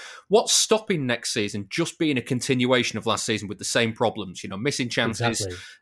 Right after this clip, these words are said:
Speaker 1: being too easily counterattacked against, you know, giving up goals when you really shouldn't give up goals,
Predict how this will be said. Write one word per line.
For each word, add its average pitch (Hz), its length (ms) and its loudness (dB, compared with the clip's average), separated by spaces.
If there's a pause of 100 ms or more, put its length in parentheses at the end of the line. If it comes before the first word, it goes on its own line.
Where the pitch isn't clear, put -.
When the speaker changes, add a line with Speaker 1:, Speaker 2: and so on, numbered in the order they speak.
(140)
Speaker 1:
being 135 500 4
too 147 420 4
easily 120 420 2
counterattacked 117 720 -2
against, 107 480 -2
you 113 80 -4
know, 110 200 0 (260)
giving 160 220 2
up 143 120 -4
goals 131 360 2
when 123 120 -2
you 120 120 -2
really 123 300 0
shouldn't 113 360 -4
give 110 140 -6
up - 140 -8
goals, 107 380 0